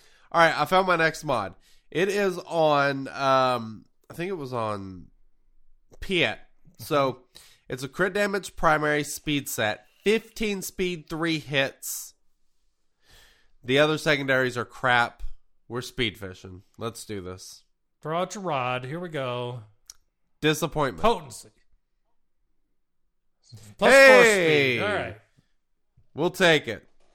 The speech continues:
Speaker 2: De-,
Speaker 1: Flat
Speaker 2: flat
Speaker 1: defense. That's okay.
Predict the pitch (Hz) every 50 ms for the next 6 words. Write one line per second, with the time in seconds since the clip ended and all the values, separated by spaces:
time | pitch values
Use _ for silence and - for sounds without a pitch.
0 | _ _ _ _ _ _ _ _ _ _ _ _ _ _ _ _ _ _ _ _
1 | _ _ 113 _ _ - 196 190 - - 143 151 165 156 139 143 151 143 131 -
2 | - 113 104 98 87 - - - 147 156 180 185 185 160 131 107 - - 101 92
3 | 98 110